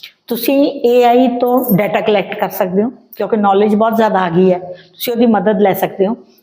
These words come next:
ਕਿ ਉਹ ਤੁਹਾਨੂੰ, ਇਹ, ਕਾਫੀ ਸਾਰੀਆਂ ਕਿਤਾਬਾਂ ਵਿੱਚੋਂ ਵੇਖ ਕੇ ਉਹ ਕੁਛ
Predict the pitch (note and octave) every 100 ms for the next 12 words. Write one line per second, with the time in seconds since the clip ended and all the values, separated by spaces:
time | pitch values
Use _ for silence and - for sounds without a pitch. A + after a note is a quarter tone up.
0 | - A3+ A3+ A3 F#3+ F#3+ A3 - _ _
1 | _ G#3 G3+ - G#3+ - A#3 A3 G#3+ G#3
2 | G#3 F3+ F#3 F#3 F#3 G3 F#3+ F#3 F#3+ -
3 | G#3 G#3+ - - - G3+ -